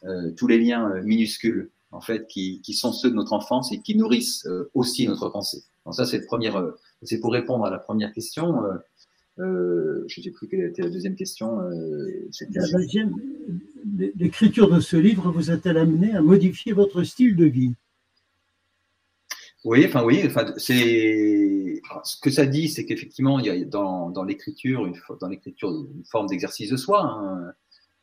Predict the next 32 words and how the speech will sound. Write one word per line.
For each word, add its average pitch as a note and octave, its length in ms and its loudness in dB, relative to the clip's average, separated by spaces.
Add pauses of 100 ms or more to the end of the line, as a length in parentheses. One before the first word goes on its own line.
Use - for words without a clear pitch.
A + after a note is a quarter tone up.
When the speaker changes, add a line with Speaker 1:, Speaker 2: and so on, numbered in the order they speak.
Speaker 1:
euh, C#2 160 -12
parce F#2 160 -14
que F#2 100 -8
ça, D#2 600 -8 (680)
si, - 160 -20
si - 200 -10
c'est G#2 140 -6
pas G#2+ 120 0
dilettante, G#2+ 580 0
on, F2 180 -8
on F#2+ 40 -8
se, - 160 -8
on G2+ 200 -2
se - 140 -8
laisse A2 180 0
travailler. B2 500 4
En, G#2+ 180 -2
en G#2 60 -12
fait, - 260 0
euh, G#2 320 4 (840)
je, A2 240 2
je, A2+ 180 0
je A2 100 -4
réponds B2 240 2
sommairement. D3 560 2
En G2+ 80 0
fait, A2+ 220 -2
euh, G2 380 2 (160)
d-, - 140 -8 (100)
d'un B2+ 120 -2
côté, C3 460 2
euh, F#2+ 400 0